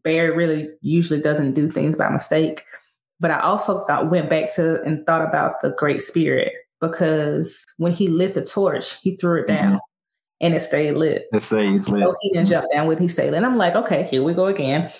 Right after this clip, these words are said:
Speaker 1: But it, it felt to me that Royal was almost giving her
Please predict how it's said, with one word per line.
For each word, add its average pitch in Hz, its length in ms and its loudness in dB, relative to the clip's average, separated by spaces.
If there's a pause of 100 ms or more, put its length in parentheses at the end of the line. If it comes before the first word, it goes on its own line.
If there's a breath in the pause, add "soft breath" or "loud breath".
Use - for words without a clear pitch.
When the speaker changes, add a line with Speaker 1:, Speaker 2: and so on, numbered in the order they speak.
(200 loud breath)
Speaker 1:
But 175 400 2 (400 loud breath)
it, 202 160 4 (440)
it 165 160 0
felt - 460 0
to 220 100 2
me 190 840 2 (440)
that 160 500 0 (340)
Royal 175 880 0 (180)
was - 200 -2
almost 175 640 0
giving 180 380 2
her 147 720 0